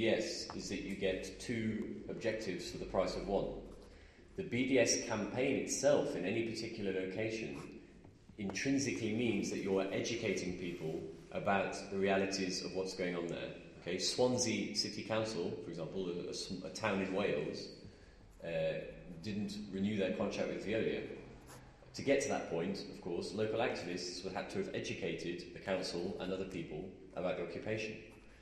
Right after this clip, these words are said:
So you're getting both the education aspect, but also the kind of direct, uh, you know, boycott-related part too, together. In other words, even if a particular boycott campaign doesn't seem to have immediate impacts in terms of the company's decision,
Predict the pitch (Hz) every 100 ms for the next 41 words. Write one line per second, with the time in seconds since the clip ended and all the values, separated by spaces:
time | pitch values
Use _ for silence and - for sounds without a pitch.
0 | - - 101 98 113 101 98 95 113 123
1 | - 98 104 - 110 113 113 98 95 98
2 | - 80 80 - - - 98 101 101 -
3 | 87 82 85 80 82 - 90 87 - 95
4 | 90 87 82 85 - - - 80 78 78
5 | 78 78 - - 95 98 98 - 85 80
6 | - - 85 78 - - - - - 90
7 | - - - - - - - - 95 117
8 | 107 85 76 78 - - - - - -
9 | - - 113 117 113 104 - - - -
10 | - 123 113 92 110 117 120 - 90 87
11 | 90 85 82 101 - - - 110 101 98
12 | 92 90 95 104 - 98 - - - 95
13 | 82 - 87 85 87 87 - - 104 92
14 | 87 78 90 - 165 82 - -